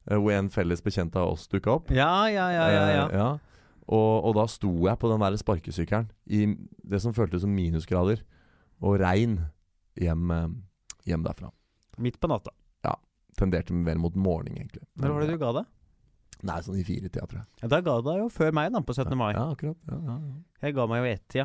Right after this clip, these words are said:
Speaker 2: men da begynte jo jeg litt tidligere enn deg da.
Speaker 1: Ga, da, da, nå må du studere matematikken din, eh, om igjen, Halvard. Hvis jeg ga meg fire, og du ga deg ett, så ga ikke jeg meg før deg.
Speaker 2: Og jeg mente senere, jeg.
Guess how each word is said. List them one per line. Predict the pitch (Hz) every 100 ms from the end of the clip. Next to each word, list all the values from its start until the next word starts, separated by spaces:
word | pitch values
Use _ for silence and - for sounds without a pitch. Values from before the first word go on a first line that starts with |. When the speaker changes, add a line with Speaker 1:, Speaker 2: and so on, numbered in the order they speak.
| -
Speaker 2:
men | 135 135
da |
begynte | 143 143 123 90 - 135
jo |
jeg | 127 104 120 127 -
litt | 127 127 -
tidligere | 143 117 85 87 110
enn | 120
deg | 120
da. | 127 _ _ _ _ _ _ _ _ -
Speaker 1:
Ga, | - 80 -
da, | 92 92 95 92 90 92 95 98
da, | 95 101 98
nå | 95 87 92 110 135
må | 139 120
du | 104 104 104 101
studere | - - 104 95
matematikken | 87 90 92 87 82 87 87
din, | 87 87
eh, | 87 87
om | 82
igjen, | 82 82 85
Halvard. | 85 101 113 - - -
Hvis | - 107
jeg | 87
ga | 87 90
meg | 95
fire, | 104 85 85
og |
du | 85
ga | 87
deg | 92 113
ett, | - - -
så | - 101 98
ga | 95 92
ikke | 82 113
jeg |
meg | 90 -
før | 90 87
deg. | 95 110 -
Speaker 2:
Og | 156
jeg | 170
mente | 165 131 160
senere, | 165 117
jeg. | 151